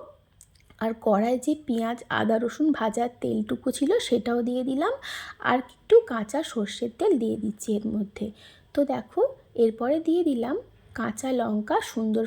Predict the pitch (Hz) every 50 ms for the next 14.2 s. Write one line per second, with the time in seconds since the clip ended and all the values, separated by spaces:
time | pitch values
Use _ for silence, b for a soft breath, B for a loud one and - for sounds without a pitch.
0 | 220 - - 240 226 220 233 240 254 277 277 - 294 277 - 466 659 - - 233
1 | 226 220 277 - - - - 220 220 208 220 220 214 - - 320 - - - 208
2 | 208 233 214 - 196 196 208 202 202 - 202 208 208 208 B B B B B B
3 | B B - 226 220 208 202 - 233 202 202 220 220 220 220 233 233 240 240 -
4 | 254 247 - 254 247 254 254 254 277 269 - 294 339 466 494 - 240 214 214 226
5 | 226 - - 262 262 226 202 226 220 220 220 214 214 240 240 240 247 - 440 349
6 | 247 208 - - 220 - - - 220 - - 277 254 269 339 381 294 226 226 220
7 | 214 202 220 202 196 - - - 214 208 B B B B B B B B 262 262
8 | 262 269 285 285 269 311 302 302 370 392 359 - - 330 330 - 269 233 233 233
9 | 233 233 233 - 320 311 - 226 208 196 - 226 233 233 226 226 226 - 247 247
10 | 220 - - - 226 226 226 226 247 269 247 247 233 220 220 226 233 240 247 254
11 | - 254 240 247 247 240 - - 427 466 B B B B B B B - 269 294
12 | - - - 220 247 262 320 359 - - - 285 247 233 359 370 294 233 196 -
13 | 190 - - 208 214 214 - 226 214 214 208 196 208 208 208 B B B B B
14 | B - 202 190